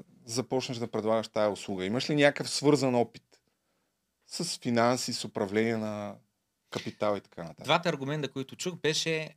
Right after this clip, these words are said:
Speaker 2: пет години и две години канал. Канала няма абсолютно нищо общо. В смисъл, той не ти дава никакви умения или никакъв опит или еди си какво да е релевантен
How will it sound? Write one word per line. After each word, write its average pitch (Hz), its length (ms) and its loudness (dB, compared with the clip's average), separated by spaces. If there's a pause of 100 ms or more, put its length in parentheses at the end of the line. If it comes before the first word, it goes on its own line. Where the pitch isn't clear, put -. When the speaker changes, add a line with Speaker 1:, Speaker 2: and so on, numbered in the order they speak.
(180)
Speaker 2:
пет 143 180 2
години 185 520 -6
и 151 380 -6
две 143 160 0
години 131 320 -6
канал. 113 280 -2
Канала 143 360 0
няма - 220 -2
абсолютно 156 500 -6
нищо 135 340 -4
общо. 90 320 -4
В - 60 -16
смисъл, 160 320 2 (220)
той 156 140 4
не 156 80 0
ти 151 140 -8
дава 170 260 2
никакви 156 480 -6
умения 147 600 -2
или 123 220 -4
никакъв 147 600 -10
опит 151 340 -2
или 131 120 -2
еди 143 180 -2
си - 100 -8
какво 139 280 -6
да 139 140 -4
е 147 120 -2
релевантен 113 920 0